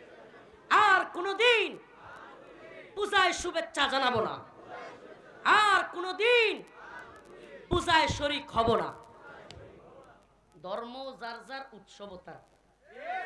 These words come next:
হাসিনার ডায়লগ, "হাসিনা গেছে গা", ভুলে যান। হাসিনার ডায়লগ, "হাসিনা গেছে গা", যাহা যাই চলিয়া তাহা যাও ভুলিয়া, যাহা যাই চলিয়া তাহা যাও।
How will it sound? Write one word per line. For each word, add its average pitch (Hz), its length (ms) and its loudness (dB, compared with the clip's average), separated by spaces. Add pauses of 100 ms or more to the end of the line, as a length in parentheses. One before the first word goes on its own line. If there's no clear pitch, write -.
(720)
হাসিনার 262 560 -12
ডায়লগ, 240 360 -10 (120)
"হাসিনা 240 320 -14
গেছে 233 280 -16
গা", 269 120 -12
ভুলে 190 240 -14
যান। - 180 -20 (1300)
হাসিনার 285 500 -6
ডায়লগ, 269 420 -8
"হাসিনা 269 340 -8
গেছে 262 240 -12
গা", 330 180 -6 (1400)
যাহা 247 300 -6
যাই 277 280 -10 (100)
চলিয়া 269 460 -8
তাহা - 340 -6
যাও 240 240 -6
ভুলিয়া, 175 400 -18 (1300)
যাহা 269 240 -2
যাই 262 260 0
চলিয়া 277 560 0 (1040)
তাহা 220 240 2
যাও। 311 420 4